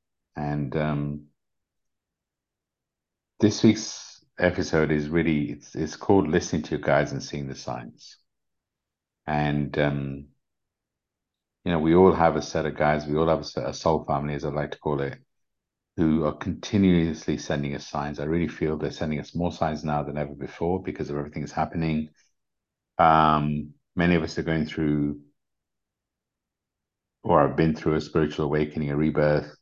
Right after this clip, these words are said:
Um, there's just a lot that's changing, and it's really important that we do take this time to listen to our guides and see, and really see the signs that are happening around us. Um, Stace, what does it mean to you when I say to you, "Listen to your guides and seeing the signs"?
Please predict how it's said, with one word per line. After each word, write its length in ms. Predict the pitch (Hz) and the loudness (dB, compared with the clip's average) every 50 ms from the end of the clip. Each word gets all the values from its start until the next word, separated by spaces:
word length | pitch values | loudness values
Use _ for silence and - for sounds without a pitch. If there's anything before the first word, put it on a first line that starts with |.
| _ _ | _ _
Um, 580 | 78 73 71 69 69 69 71 71 69 69 73 73 - _ _ _ _ _ _ _ _ _ _ _ _ _ _ _ _ _ _ _ _ - | -2 0 0 0 0 -2 -4 -6 -8 -8 -10 -14 -18 _ _ _ _ _ _ _ _ _ _ _ _ _ _ _ _ _ _ _ _ -4
there's 140 | 95 92 | -2 2
just 180 | 113 120 117 - | 2 2 2 4
a 40 | 110 | 4
lot 220 | 95 92 87 71 | 6 6 4 4
that's 180 | 80 76 78 - | 2 0 -2 -4
changing, 540 | - - 76 73 71 62 69 67 65 67 69 | -6 -4 -2 -2 -2 -2 -4 -6 -6 -6 -8
and 100 | 69 69 | -10 -10
it's 140 | 69 - | -6 0
really 160 | - 92 92 90 | 2 4 4 4
important 360 | 82 76 - 87 82 73 71 | 2 2 0 0 0 0 -2
that 80 | 73 | -2
we 120 | 71 78 78 | -2 -2 -2
do 220 | - 82 78 73 | 0 -2 -2 -2
take 240 | - - 76 65 - | -2 -4 -6 -6 -6
this 140 | 71 69 - | -8 -10 -6
time 240 | - 71 71 69 67 | -6 -4 -4 -4 -6
to 100 | - 73 | -6 -6
listen 300 | 71 71 - - 71 - | -6 -6 -6 -8 -10 -8
to 100 | - 73 | -6 -8
our 80 | 69 | -8
guides 400 | - - 71 71 69 71 - - | -6 -4 -4 -2 -2 -4 -4 -8
and 100 | 69 67 | -10 -10
see, 260 | - - - 71 65 | -10 -8 -8 -8 -6
and 180 | 62 78 78 78 - - | -6 -6 -8 -8 -6 -4
really 180 | 92 107 123 113 | -2 0 0 -2
see 220 | - - 92 85 | 0 2 2 2
the 140 | 78 78 76 | 2 0 -4
signs 340 | - - 73 71 73 71 - | -4 -4 -4 -4 -4 -6 -8
that 100 | 67 - | -10 -8
are 40 | |
happening 340 | - 69 65 - - - 64 | -8 -10 -10 -10 -12 -12 -10
around 300 | 67 71 69 69 67 65 | -8 -6 -6 -8 -8 -10
us. 240 | 67 65 - - - _ _ _ _ _ _ _ _ _ _ _ _ _ _ _ _ _ _ _ | -12 -14 -14 -20 -20 _ _ _ _ _ _ _ _ _ _ _ _ _ _ _ _ _ _ _
Um, 580 | 82 82 80 80 80 78 78 78 78 78 76 73 - _ | 0 2 4 4 4 4 4 2 2 0 -2 -4 -8 _
Stace, 380 | - - - 113 107 101 - - | -20 -4 2 2 2 2 4 2
what 120 | 101 98 | 4 4
does 100 | 110 110 | 4 4
it 80 | 117 101 | 2 2
mean 160 | 98 101 98 | 2 0 -2
to 180 | - - - 87 | -4 -4 -2 -2
you 140 | 80 76 | 0 0
when 140 | 71 73 71 | -2 -4 -4
I 80 | 73 71 | -4 -4
say 200 | - - 78 76 | -2 -2 -2 -2
to 120 | 76 - 76 | -2 -4 -4
you, 60 | 69 | -4
"Listen 260 | 78 82 - - 82 76 | -2 -4 -4 -4 -8 -6
to 100 | - 80 | -4 -6
your 100 | 78 76 | -6 -2
guides 280 | 78 73 71 71 73 | 0 0 0 0 -2
and 100 | 71 65 | -6 -10
seeing 260 | - - 76 71 71 65 | -10 -10 -10 -10 -10 -10
the 80 | 64 | -12
signs"? 560 | - - - 73 71 73 71 71 69 - - | -14 -12 -10 -10 -10 -10 -12 -14 -18 -20 -20